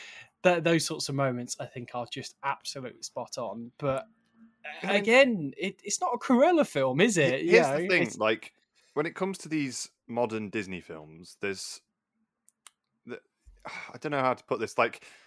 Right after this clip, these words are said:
Speaker 2: there's no reason for them, is there? They're just
Speaker 1: Mm.
Speaker 2: capitalizing on previous success, which is always annoying, but I will always watch them because you're hoping that the individuals involved will kind of make it their own. And Cruella feels like it almost com-,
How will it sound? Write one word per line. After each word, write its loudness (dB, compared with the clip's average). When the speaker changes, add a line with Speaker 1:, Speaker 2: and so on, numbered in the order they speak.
Speaker 2:
there's 0
no 2
reason -2
for -4
them, -10
is -8
there? -8
They're -2
just -6
Speaker 1:
Mm. -12
Speaker 2:
capitalizing -2
on -10
previous -8
success, -10
which -12
is -6
always 0
annoying, -2
but -4
I 2
will 2
always 0
watch -4
them -14
because -14
you're -4
hoping -4
that -8
the -8
individuals -12
involved -4
will -14
kind -12
of -14
make -8
it -10
their -4
own. -4
And -12
Cruella 2
feels -4
like -4
it -10
almost -8
com-, -14